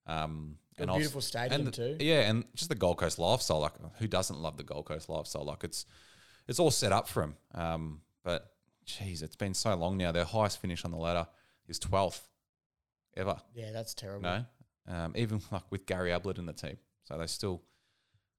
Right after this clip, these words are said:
Speaker 1: couldn't make finals or get it higher than twelfth. So, jeez, yeah, it's almost like this is their last.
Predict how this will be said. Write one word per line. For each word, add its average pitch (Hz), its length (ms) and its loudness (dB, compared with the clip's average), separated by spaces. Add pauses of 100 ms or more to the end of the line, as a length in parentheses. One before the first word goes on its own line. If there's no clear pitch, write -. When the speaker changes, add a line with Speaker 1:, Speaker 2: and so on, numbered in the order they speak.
(100)
Speaker 1:
couldn't 98 240 -4
make 87 180 -2
finals 85 400 -2
or 80 120 -4
get 82 180 0
it - 80 -6
higher 87 300 2
than 78 140 -2
twelfth. 85 360 0
So, 78 280 -4 (1040)
jeez, 92 420 2 (100)
yeah, 92 260 6
it's 92 140 -2
almost 107 340 4
like 92 320 4
this - 180 -2
is 90 100 -2
their 90 120 4
last. 87 460 2